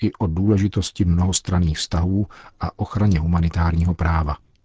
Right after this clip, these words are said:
V této souvislosti byla řeč také o aktuálních tématech, mimo jiné o migraci, prostředkování v konfliktech,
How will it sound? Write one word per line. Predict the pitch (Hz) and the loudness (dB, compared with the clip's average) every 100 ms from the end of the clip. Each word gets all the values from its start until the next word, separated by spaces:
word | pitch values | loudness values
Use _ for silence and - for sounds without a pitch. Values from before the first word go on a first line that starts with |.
| _ _ | _ _
V | - | -2
této | 104 98 95 | 0 0 0
souvislosti | 98 104 113 123 110 - | 0 2 2 0 -2 0
byla | 107 104 | 2 2
řeč | 90 101 - | 2 0 -2
také | 98 - 95 | -6 0 0
o | 78 | 0
aktuálních | 67 - 98 90 90 90 - | -6 -6 -2 0 2 0 0
tématech, | 92 92 101 - - - _ - | 0 2 2 0 -8 -12 _ -2
mimo | 95 82 82 | 0 2 2
jiné | 80 80 85 | 2 0 -2
o | - 80 | -4 -2
migraci, | 85 87 98 92 110 110 _ _ | 0 0 0 0 -2 -2 _ _
prostředkování | - 85 - 80 - 90 82 85 78 | -6 -6 -4 -8 -4 0 2 2 0
v | |
konfliktech, | - 90 85 92 - 101 92 | 0 -2 0 -4 -2 -4 -4